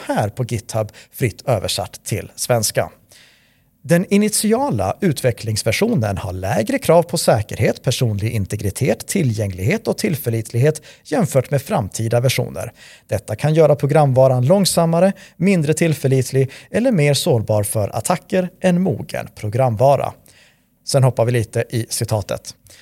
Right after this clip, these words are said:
"Vi rekommenderar starkt att inte använda denna version av programvaran i produktion." Slut på citat. Och då kan vi också passa på att än en gång ifrågasätta påståendet om att den här appen nu skulle vara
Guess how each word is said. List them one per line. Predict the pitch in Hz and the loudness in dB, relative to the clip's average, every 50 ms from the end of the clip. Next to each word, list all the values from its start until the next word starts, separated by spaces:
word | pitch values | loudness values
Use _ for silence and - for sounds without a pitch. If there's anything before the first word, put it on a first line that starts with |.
| - _ _ _ _ _ _ _ _ | -20 _ _ _ _ _ _ _ _
"Vi | - 202 254 269 | -2 0 2 2
rekommenderar | 240 240 233 240 - 269 277 247 165 131 131 143 156 170 | 2 2 2 0 -2 -2 0 0 2 2 4 4 4 2
starkt | 160 - - 107 101 107 - - - - - _ | 2 2 0 0 0 -2 -4 -8 -12 -16 -6 _
att | - 135 131 - - _ _ _ - | 0 0 0 -2 -6 _ _ _ -2
inte | 254 240 147 107 - - 160 123 - - - | 0 0 0 0 2 2 2 2 2 -2 -2
använda | - 143 135 117 101 104 101 95 98 104 98 98 - | 0 0 0 2 0 0 -2 -2 -2 -4 -4 -4 -2
denna | 123 135 123 104 95 92 95 107 | 0 2 2 2 2 -2 -4 -2
version | 110 110 - - 120 107 107 | -2 -2 -2 -2 -4 -4 -2
av | - 135 131 120 | 0 2 2 2
programvaran | - - 135 123 139 123 110 110 113 110 101 - - 139 170 - - | 2 0 -2 0 0 0 0 -2 -2 -2 -2 -2 0 -2 -2 -2 -4
i | - 104 95 - - - - | -6 -8 -8 -8 -14 -16 -12
produktion." | 98 98 127 208 214 - 294 185 - - - _ _ _ - | -6 -2 -2 0 0 0 0 -2 -2 -4 -12 _ _ _ -12
Slut | - - - - - - _ | -10 -8 -8 -10 -12 -16 _
på | - 95 - - | -10 -10 -10 -10
citat. | - - - 160 - 220 165 - - - _ _ - - - - - - _ _ _ | -8 -6 -2 2 2 2 0 0 -6 -18 _ _ -20 -20 -20 -20 -20 -20 _ _ _
Och | - 135 | -2 2
då | 247 185 147 | 4 4 2
kan | 131 - 180 170 156 | 2 2 0 0 0
vi | 151 151 151 | 0 0 0
också | 147 131 - - - 131 120 | 0 -2 -2 0 0 0 0
passa | 117 - - 131 - - 123 | 0 -2 -2 -2 -2 -2 -4
på | - 127 120 117 | -2 -2 -2 0
att | - 131 113 - - - 165 | 0 -2 -2 -4 -2 -2 0
än | 190 226 226 | 0 2 2
en | 190 139 | 2 4
gång | 123 120 117 120 - | 2 2 2 0 -2
ifrågasätta | 131 110 - 147 123 117 - 104 - 123 113 - _ - 110 104 | -4 -2 0 2 0 2 0 -2 -2 -4 -6 -6 _ -4 -4 -4
påståendet | - - - 131 117 107 - - 120 104 107 107 110 104 101 - | -4 -4 -2 -2 -2 -2 -2 -2 -2 -2 -2 -2 -4 -4 -4 -4
om | - 117 110 | -4 -4 -2
att | 110 104 | -2 -4
den | - 117 104 | -4 -2 -2
här | 110 107 - | -2 -2 -2
appen | 113 - - - 110 107 | -4 -4 -6 -6 -6 -4
nu | 104 104 | -4 -6
skulle | - - - 120 104 104 101 101 | -6 -4 -4 -4 -2 -2 -2 -2
vara | 98 107 101 98 101 101 98 98 | 0 0 0 0 0 -2 -4 -4